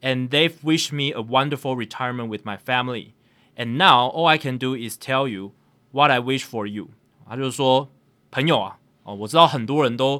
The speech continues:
恭喜我，哦，这个六十七年的职业生涯终于要画下句点，然后大家都跟我的家人还有我说，呃，退休快乐啊什么。那现在我要用这个时间，其实，其实他只短短讲了大概不到两分钟，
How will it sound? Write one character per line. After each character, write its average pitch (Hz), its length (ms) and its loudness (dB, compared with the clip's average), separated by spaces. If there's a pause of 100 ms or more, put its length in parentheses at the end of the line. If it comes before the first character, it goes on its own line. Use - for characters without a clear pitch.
恭 196 220 4
喜 135 320 0
我， 123 320 -6
哦， 107 180 -14
这 - 80 -12
个 123 80 -2
六 143 200 2
十 131 100 -4
七 143 300 -2
年 117 220 0
的 101 220 -6
职 110 180 -12
业 123 120 -2
生 113 180 -6
涯 98 240 -8
终 117 220 -8
于 107 60 -8
要 107 220 -4
画 107 180 -6
下 104 140 -6
句 98 220 -16
点， - 180 -20 (380)
然 98 120 -12
后 131 200 4
大 143 80 4
家 139 160 8
都 135 360 0 (380)
跟 147 160 -2
我 123 80 0
的 104 60 -4
家 131 240 4
人 117 160 2
还 113 60 -2
有 120 100 2
我 110 160 -4
说， 117 240 -8
呃， 123 200 -4
退 147 180 -2
休 135 160 -2
快 131 260 2
乐 117 160 -4
啊 101 120 -6
什 101 120 -16
么。 69 140 -20 (400)
那 131 80 -6
现 156 340 4
在 135 320 4 (280)
我 117 120 -10
要 127 80 -2
用 143 160 -2
这 135 140 -6
个 123 60 -4
时 104 180 -6
间， 104 160 -12
其 135 120 -6
实， 160 100 -4
其 170 180 -8
实 185 80 -10
他 - 160 -12
只 - 200 -14
短 110 220 -8
短 127 160 -6
讲 107 140 -6
了 95 80 -10
大 117 80 -8
概 127 100 -4
不 117 140 -10
到 117 120 -6
两 90 180 -8
分 95 180 -12
钟， 92 180 -16